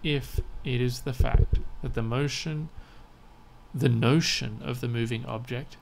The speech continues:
is of this kind, it has no bearing on our problem, because the question now before the doubters is chiefly concerned not with the conception of motion,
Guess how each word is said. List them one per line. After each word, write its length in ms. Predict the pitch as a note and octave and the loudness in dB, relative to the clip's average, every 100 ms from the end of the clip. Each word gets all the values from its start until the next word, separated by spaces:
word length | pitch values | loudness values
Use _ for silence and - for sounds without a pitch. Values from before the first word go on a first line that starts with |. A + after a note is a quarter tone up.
| - | -4
is 180 | B2+ | -2
of 120 | B2+ B2 | -2 -2
this 200 | A#2 - | -6 -6
kind, 500 | - A#2 A#2 D#3+ - - - - - - - | -8 -8 -6 -6 -6 -6 -4 -4 -4 -8 -2
it 120 | C#3+ | 2
has 240 | C#3 D3+ | 4 4
no 140 | D3 D3 | 4 2
bearing 480 | B2 A#2 A#2+ A#2+ C3 | 4 4 4 0 -2
on 260 | B2 B2 | -4 -4
our 320 | B2 A2 A2 | -4 -4 -4
problem, 520 | A2 - A2+ A#2+ A2 A#2+ - - - - - - - | -6 -6 -6 -6 -8 -10 -16 -20 -20 -20 -20 -20 -14
because 340 | - C#3+ C#3 B2+ | -6 0 2 0
the 100 | C3 | -4
question 540 | - F3 F3 - D3+ | 0 2 2 0 -2
now 320 | C3 B2 A#2+ | 0 0 0
before 380 | C3+ B2+ - A#2+ | -2 -4 -2 -2
the 80 | A#2+ | 0
doubters 600 | A#2 G#2+ A2 C3+ D#3 - - - - - - - - | -2 -6 -6 -6 -6 -8 -12 -20 -20 -20 -20 -12 -2
is 140 | B2+ | -2
chiefly 460 | - E3+ E3+ - E3 | 0 0 0 -2 -2
concerned 720 | D#3 C#3 - A2 - C3 C3+ - - - - - - | -2 -2 -2 -4 -6 -10 -10 -16 -20 -20 -20 -16 -4
not 380 | B2 C#3 - - | 2 2 0 -6
with 160 | D#3+ | -4
the 100 | D#3+ | -4
conception 680 | - D3+ C3 C#3 C3 - B2+ | -2 -2 -2 -2 -4 -6 -4
of 120 | A2+ | -4
motion, 600 | A2+ G#2+ G#2+ - C3+ D3 | -4 -8 -8 -8 -6 -8